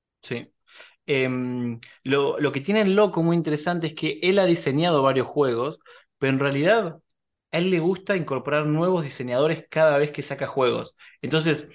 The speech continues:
si bien ya tiene algunos diseñadores que, que han venido muchas veces, por ejemplo, los diseñadores de Sprolopolis, Circle the Wagons, Agropolis, Naturolopolis,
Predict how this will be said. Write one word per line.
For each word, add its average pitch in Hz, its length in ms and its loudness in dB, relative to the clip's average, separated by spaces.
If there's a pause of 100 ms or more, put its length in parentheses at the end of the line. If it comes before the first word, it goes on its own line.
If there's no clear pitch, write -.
(120)
si - 180 -4
bien 190 300 2
ya 151 260 -2
tiene 190 200 2
algunos 147 240 2
diseñadores 139 720 -2 (340)
que, 113 640 0 (100)
que 120 140 -2
han 135 160 0
venido 135 320 0
muchas 131 320 -6
veces, 151 380 0
por 120 100 -6
ejemplo, 123 420 -2 (220)
los 120 140 -2
diseñadores 127 500 2
de 123 380 2
Sprolopolis, 120 840 0
Circle 127 280 -2
the 117 60 0
Wagons, 117 840 2
Agropolis, 117 760 2
Naturolopolis, 139 760 0